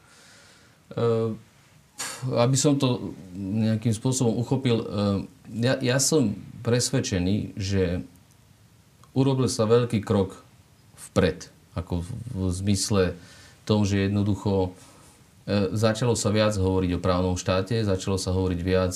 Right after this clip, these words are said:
o rovnosti pred zákonom, e, a tak ďalej. Ale na druhej strane, čo sa obávam, a to je veľké ohrozenie celého tohto etosu, z ktorého môže prísť veľká frustrácia v krajine, obávam sa toho, že jednoducho,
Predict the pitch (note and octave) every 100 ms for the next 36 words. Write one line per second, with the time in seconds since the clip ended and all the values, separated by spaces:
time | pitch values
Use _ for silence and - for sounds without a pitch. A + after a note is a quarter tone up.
0 | - F#2 F2 D#2 F#2 G2 G#2+ G2+ - F#2+
1 | G2 A2 G#2+ - G2+ F#2+ F2+ F2+ - -
2 | - - F2+ E2+ E2 E2 D#2+ D#2+ - G2
3 | G2 F#2 F2 E2+ D#2+ - F2+ F#2 G#2+ B2
4 | A2+ F#2+ - F#2+ F#2+ G2 F#2 - A#2 -
5 | F#2+ F#2+ F#2 D#2 D#2+ G2+ C3 - - -
6 | G2 G2+ G#2+ G#2 F#2+ F2+ F2 E2+ E2 D#2
7 | F2+ F2 E2+ E2+ - E2+ F2+ E2+ - G#2+
8 | - - F2 E2+ E2+ E2+ E2+ E2+ F#2+ F#2
9 | E2+ E2 - D2+ D#2 - F2+ G2 - F2
10 | F#2+ A2 C3+ - - - - - - -
11 | - - - G#2 A2+ G#2+ G2+ G2+ A2 G#2
12 | G2+ G2+ G#2 G#2 G2+ - G2 F#2